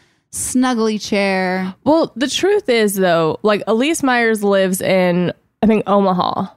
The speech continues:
Speaker 1: Oh.
Speaker 2: So Elyse Myers coming
Speaker 1: All right.
Speaker 2: in for, with
Speaker 1: So
Speaker 2: the
Speaker 1: bad
Speaker 2: comfy chair.
Speaker 1: example.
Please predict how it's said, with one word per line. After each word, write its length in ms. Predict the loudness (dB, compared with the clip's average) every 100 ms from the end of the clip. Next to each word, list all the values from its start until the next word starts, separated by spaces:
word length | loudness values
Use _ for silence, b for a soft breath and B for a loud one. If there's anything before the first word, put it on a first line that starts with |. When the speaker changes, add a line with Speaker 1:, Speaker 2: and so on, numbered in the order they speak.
| _
Speaker 1:
Oh. 340 | -4 -2 -4 -8
Speaker 2:
So 340 | -4 0 2 2
Elyse 420 | 0 0 -2 0
Myers 540 | 0 2 2 0 -2 -4
coming 280 | 0 2 4
Speaker 1:
All 100 | 2
right. 60 | 2
Speaker 2:
in 120 | 0
for, 220 | 0 0
with 180 | 0 0
Speaker 1:
So 80 | 2
Speaker 2:
the 60 | 4
Speaker 1:
bad 160 | 4
Speaker 2:
comfy 80 | 2
chair. 480 | 2 2 4 4 2
Speaker 1:
example. 180 | 0